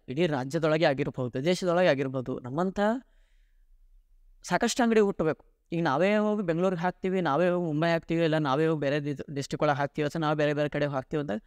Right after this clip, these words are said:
again ಇದು ಒಂಥರ ಫೇಲ್ಯೂರೇ. ಅಲ್ಲಿರೋಂಥ ಜನ ಅಥವಾ ಅಲ್ಲಿರೋಂಥ ಯುವಕರು ಅಥವಾ ಅಲ್ಲಿರೋಂಥ ವ್ಯಾಪಾರಸ್ಥರು ಅಥವಾ ಅಲ್ಲಿರೋಂಥ ಒಟ್ಟಾರೆ ಜನಗಳು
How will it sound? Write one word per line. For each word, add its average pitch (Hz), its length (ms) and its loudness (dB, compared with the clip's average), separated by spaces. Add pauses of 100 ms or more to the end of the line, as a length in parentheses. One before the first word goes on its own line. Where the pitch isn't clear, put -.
(460)
again 214 200 4
ಇದು 202 160 2
ಒಂಥರ 196 280 -2
ಫೇಲ್ಯೂರೇ. 156 500 0 (1200)
ಅಲ್ಲಿರೋಂಥ 208 600 2 (120)
ಜನ 156 240 0 (140)
ಅಥವಾ 139 220 -2
ಅಲ್ಲಿರೋಂಥ 156 440 0
ಯುವಕರು 143 420 -2
ಅಥವಾ 143 260 0
ಅಲ್ಲಿರೋಂಥ 156 480 0
ವ್ಯಾಪಾರಸ್ಥರು 147 720 -2 (460)
ಅಥವಾ 156 220 0
ಅಲ್ಲಿರೋಂಥ 165 480 0
ಒಟ್ಟಾರೆ 190 500 0
ಜನಗಳು 151 640 2